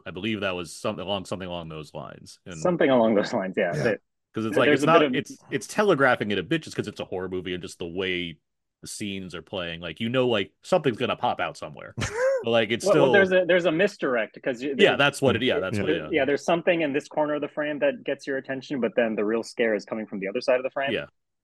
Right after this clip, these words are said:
Speaker 2: Yeah, nicely done.
Speaker 3: Yeah, and I don't know, it's just such a great performance. I don't know, it's, it's, you know, I watched it early last, this year, wait, last year,
Speaker 1: This past
Speaker 3: twenty twenty-three,
Speaker 1: year, yeah.
Speaker 3: and it's just stuck with me. So I feel like we watch so much content and, and what we do that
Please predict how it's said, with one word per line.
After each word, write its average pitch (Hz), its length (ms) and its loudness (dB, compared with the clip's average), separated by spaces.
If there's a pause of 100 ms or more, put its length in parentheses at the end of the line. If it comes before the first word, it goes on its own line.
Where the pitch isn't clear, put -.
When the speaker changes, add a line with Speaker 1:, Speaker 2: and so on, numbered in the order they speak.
(240)
Speaker 2:
Yeah, 92 220 0
nicely 107 340 -4
done. 82 200 -8 (560)
Speaker 3:
Yeah, 104 260 -2 (300)
and 156 180 -2
I 165 120 -2
don't 170 100 6
know, 113 60 4
it's 98 120 -6
just 151 100 -2
such 202 160 -4
a 190 40 0
great 180 180 2
performance. 180 640 -2
I 131 40 -2
don't 156 140 2
know, 98 180 -2
it's, 107 200 -10 (240)
it's, 139 200 -6 (120)
you 175 80 0
know, 160 80 4
I - 20 4
watched 160 300 0
it - 60 -6
early 120 280 2
last, - 680 -8
this 143 240 -4
year, 90 280 -4 (120)
wait, 117 160 -2
last 131 260 0
year, 90 120 -6
Speaker 1:
This - 20 -10
past - 80 -14
Speaker 3:
twenty 117 160 -4
twenty-three, 120 380 -2
Speaker 1:
year, 80 260 -6 (160)
yeah. 82 80 -12
Speaker 3:
and 110 80 -2
it's 131 80 0
just - 280 -4 (120)
stuck - 320 -4
with 143 160 2
me. 87 260 -6
So 101 400 2 (460)
I - 80 -8
feel 170 120 0
like 139 120 -2
we 127 160 4
watch 101 420 -2
so 98 180 0
much 104 220 -2
content 98 540 -4 (340)
and, 101 300 -4
and 98 200 -2
what 107 140 0
we 110 140 0
do 101 380 0
that 92 260 -2